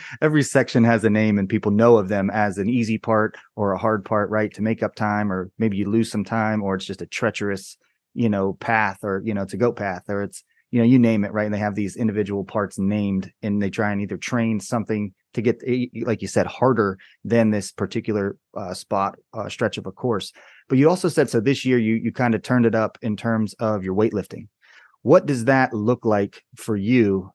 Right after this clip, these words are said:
uh, as far as either what you were doing compared to what you're doing now, or what kind of training do you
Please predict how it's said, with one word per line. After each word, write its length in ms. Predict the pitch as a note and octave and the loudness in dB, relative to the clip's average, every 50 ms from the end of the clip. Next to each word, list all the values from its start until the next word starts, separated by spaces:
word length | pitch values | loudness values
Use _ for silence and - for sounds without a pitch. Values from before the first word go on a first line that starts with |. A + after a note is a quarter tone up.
| _ - | _ -4
uh, 280 | G#2+ G#2 G2 G2 G2 - | -2 -2 -2 -2 -2 -4
as 120 | G#2+ G2 - | -6 -6 -4
far 260 | - A#2 A2+ A2 G#2+ | 0 2 2 2 2
as 300 | A2 G#2+ G#2+ G#2 F#2+ - | 2 0 -2 -2 -4 -4
either 480 | A#2+ A#2 G#2+ A2 G#2 G#2 G2+ F#2+ G2 _ _ _ - | -2 0 0 2 0 0 0 -4 -8 _ _ _ -6
what 240 | B2+ A#2 B2 - | -2 0 0 0
you 120 | C3 A2 G#2+ | 0 -2 0
were 200 | G#2+ A#2+ C3 C3 | 2 2 2 2
doing 240 | A#2+ C3+ C3 B2+ A#2 | 4 4 2 2 0
compared 280 | - G#2 G#2+ A#2+ A#2 A2+ | -2 -4 -4 -4 -2 -2
to 40 | |
what 120 | A2+ A#2 - | -2 -2 -2
you're 80 | G#2+ G2+ | -4 -4
doing 260 | G#2+ A2 G#2 G2 G2 | -2 -2 -2 -2 -2
now, 440 | G2+ A2 A#2+ A#2+ A#2 A2 G#2+ G#2+ G2+ - _ _ _ _ | 0 0 0 0 0 0 -2 -2 -6 -10 _ _ _ _
or 200 | - A2+ A2+ A2 | -2 0 0 2
what 180 | G#2+ A#2 A#2 - | 2 0 0 0
kind 220 | - A#2 A#2 A2+ A2 | 0 0 0 0 0
of 120 | F#2+ - | -2 -4
training 600 | - - - B2+ B2 B2 A#2 A2+ A2 G#2+ G#2 - - | -6 -6 -2 0 0 2 2 2 0 -2 -4 -6 -4
do 100 | G#2+ A#2 | -4 -2
you 520 | A2+ A2 A2+ A2 G#2 G#2 G#2 G#2 G2 | 0 0 0 0 -2 -2 -4 -6 -6